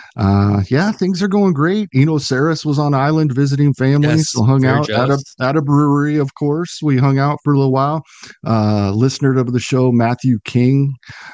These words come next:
Speaker 1: uh, joined us as well, talked baseball over a couple of beers, and, uh, got a little further behind on yard work than I already was from the holidays,
Speaker 2: <laughs>
Speaker 1: but, uh,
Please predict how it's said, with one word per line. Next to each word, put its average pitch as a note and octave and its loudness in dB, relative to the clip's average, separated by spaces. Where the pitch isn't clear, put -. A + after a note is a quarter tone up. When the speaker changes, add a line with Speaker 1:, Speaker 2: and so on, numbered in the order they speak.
Speaker 1:
uh, A#2 0
joined B2 0
us B2+ -2
as A2 -2
well, C3 0
talked B2 -4
baseball B2+ -2
over A#2+ -2
a A#2+ -2
couple C3+ -2
of A2 -2
beers, C#3 0
and, A2 2
uh, G2+ -2
got C3+ -2
a C3+ -8
little B2+ -6
further C#3+ -4
behind C3 -2
on B2+ 2
yard B2 -2
work A2+ -2
than A2 0
I A2 2
already A#2 0
was A#2 0
from A#2 -2
the G#2+ -2
holidays, B2 -2
Speaker 2:
<laughs> - -20
Speaker 1:
but, G2+ 0
uh, G2+ -2